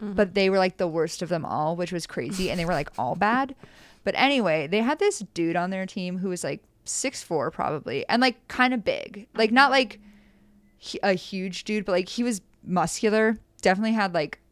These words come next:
Speaker 2: sixty pounds on me probably, and was just, like, the biggest baby in the paint in the world. Like, every time he went up, it's like, "Ugh." And it's like, "Okay, bro, you're the biggest dude on the court." Anyway,
Speaker 1: <laughs>
Speaker 2: one of these time, one time he went up, bitched about not getting a foul, and one of his teammates goes,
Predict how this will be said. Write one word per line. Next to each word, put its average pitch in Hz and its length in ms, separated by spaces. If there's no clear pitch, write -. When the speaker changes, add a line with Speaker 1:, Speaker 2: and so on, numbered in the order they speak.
Speaker 2:
sixty - 500
pounds - 340
on 226 140
me 240 100
probably, 254 680
and 277 140
was 294 140
just, 269 180
like, 254 160
the 269 100
biggest 180 360
baby 165 280
in 170 100
the 165 80
paint 175 420
in 180 80
the 165 80
world. 165 300
Like, 165 180
every 190 180
time 190 160
he 180 120
went 175 140
up, 165 140
it's 208 140
like, - 180
"Ugh." 294 580
And 208 140
it's 233 140
like, 226 220
"Okay, 196 340
bro, 78 240
you're 202 200
the 196 100
biggest 180 300
dude 185 100
on 165 60
the 160 80
court." - 260
Anyway, 190 520
Speaker 1:
<laughs> - 160
Speaker 2:
one 247 160
of - 60
these 311 120
time, 269 380
one 240 220
time 294 220
he 294 140
went 247 240
up, 180 280
bitched 220 260
about 240 160
not 202 180
getting 202 180
a 202 40
foul, 170 360
and - 140
one 190 100
of 202 60
his 202 120
teammates 180 340
goes, 160 400